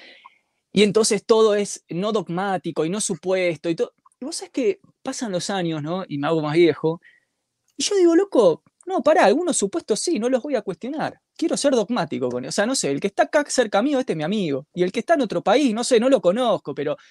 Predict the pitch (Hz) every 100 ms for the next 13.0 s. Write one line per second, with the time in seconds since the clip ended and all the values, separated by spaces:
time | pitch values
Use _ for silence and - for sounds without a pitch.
0 | _ _ _ _ _ - 240 359 180 180
1 | 196 285 294 156 147 143 160 262 208 185
2 | 220 185 147 170 156 143 147 233 233 165
3 | 147 302 - 165 143 127 123 120 110 120
4 | 117 117 104 _ - 156 131 - 101 117
5 | 127 170 240 220 247 254 - 370 349 -
6 | 285 311 302 294 302 302 277 302 330 320
7 | - _ _ _ _ _ _ - 220 277
8 | 302 - 277 262 269 240 233 233 254 214
9 | 165 156 156 156 156 170 170 147 139 135
10 | 131 127 123 - - _ _ _ _ -
11 | 226 226 202 170 160 208 208 196 170 160
12 | - 202 196 - 151 147 - 214 180 165